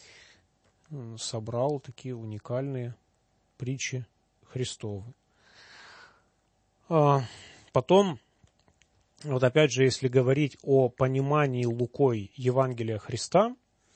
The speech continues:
м, для Луки очень важна, м, милость Бога к язычникам, причём на фоне отвержения израильтян.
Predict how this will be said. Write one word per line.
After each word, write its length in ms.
м, 440
для 300
Луки 440
очень 340
важна, 640
м, 420
милость 720
Бога 360
к 80
язычникам, 800
причём 400
на 100
фоне 340
отвержения 880
израильтян. 840